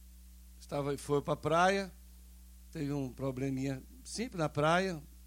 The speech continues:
cinquenta e dois anos. Deram remédio pra, pra eliminar o probleminha, ela não acordou mais.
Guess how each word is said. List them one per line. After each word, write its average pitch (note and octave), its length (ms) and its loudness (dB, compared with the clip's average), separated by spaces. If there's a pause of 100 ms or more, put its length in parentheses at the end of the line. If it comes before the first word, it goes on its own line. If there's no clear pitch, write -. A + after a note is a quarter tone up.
(200)
cinquenta D#3+ 500 -4
e C#3 40 0
dois C3 300 4
anos. F#3+ 440 -2 (1400)
Deram D#3 260 8
remédio D3+ 540 8
pra, C3 440 8 (1700)
pra A#2 560 -4 (840)
eliminar F#3+ 480 2
o E3+ 40 4
probleminha, E3+ 720 2
ela E3 160 0
não D#3+ 120 -2
acordou D#3+ 440 -2
mais. C#3+ 680 -2